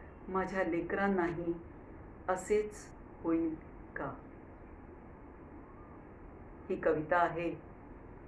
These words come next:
डॉक्टर महेश खरात यांची. डॉक्टर महेश खरात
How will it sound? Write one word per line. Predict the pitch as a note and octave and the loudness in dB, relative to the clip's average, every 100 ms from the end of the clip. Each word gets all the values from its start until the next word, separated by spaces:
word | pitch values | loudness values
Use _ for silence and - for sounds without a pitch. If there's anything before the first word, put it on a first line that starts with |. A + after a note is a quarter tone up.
| - - - - - - - | -14 -14 -14 -12 -14 2 8
डॉक्टर | G#3 G#3 B3+ C4 C4 - - - - - - | 8 10 10 10 6 -2 -10 -10 -10 -8 0
महेश | F3 F3+ F#3 G#3 - - - - - | 6 6 8 6 4 -8 -10 -10 -2
खरात | F3 E3 E3+ - - - - D#3+ | 4 8 8 4 -8 -10 -4 4
यांची. | D#3+ D3 - D3 C3+ - - - - - _ _ - - - - - - - - - - - - | 6 6 0 -4 -6 -8 -12 -12 -14 -16 _ _ -10 -8 -6 -6 -6 -8 -8 -8 -6 -6 -2 10
डॉक्टर | - A3 - E4 | 12 12 12 12
महेश | F#4 A3+ A3 B3 - | 12 12 12 12 10
खरात | - E3 D#3+ - | 12 12 12 10